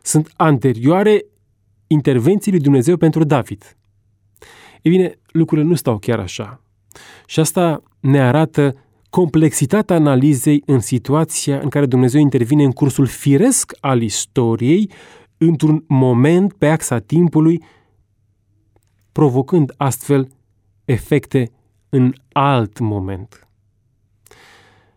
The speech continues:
Este, dacă vreți, istoria intervenției lui Dumnezeu, nu este istoria pe care o cunoaștem noi, sunt raportul de cauzalitate care ne scapă,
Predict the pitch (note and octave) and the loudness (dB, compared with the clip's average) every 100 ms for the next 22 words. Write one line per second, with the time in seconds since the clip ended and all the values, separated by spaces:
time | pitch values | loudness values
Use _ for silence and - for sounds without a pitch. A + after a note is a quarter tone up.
0 | _ _ _ _ C3+ - D#3 D3 C#3 B2+ | _ _ _ _ -6 0 2 4 2 0
1 | A#2 A#2+ D3+ D3+ B2+ - D3+ C#3+ A#2+ A2 | -4 0 -2 -2 -4 0 0 0 -2 0
2 | C#3+ C#3 B2+ A#2+ A#2+ A2+ A#2+ C#3 C#3+ B2+ | 0 0 0 0 2 2 2 2 0 0
3 | B2 - A#2+ - D3+ B2 A#2+ A#2 A2+ A#2 | -2 0 -4 0 -2 0 -4 -4 -4 -2
4 | A#2+ - A#2 G#2+ A2+ C3 D#3 _ - - | -2 -2 -2 0 0 -2 -4 _ -20 -20
5 | - - D3+ C#3 E3 D#3+ D3+ C3 C#3 B2+ | -12 -2 0 0 0 0 0 0 0 0
6 | C3 B2 C#3 C3 B2 B2+ A#2+ B2+ B2 A#2 | 2 0 -2 -4 -2 0 -2 0 0 0
7 | - - - B2+ A#2 C3 C#3+ E3+ | -4 -8 -2 -2 0 0 0 -2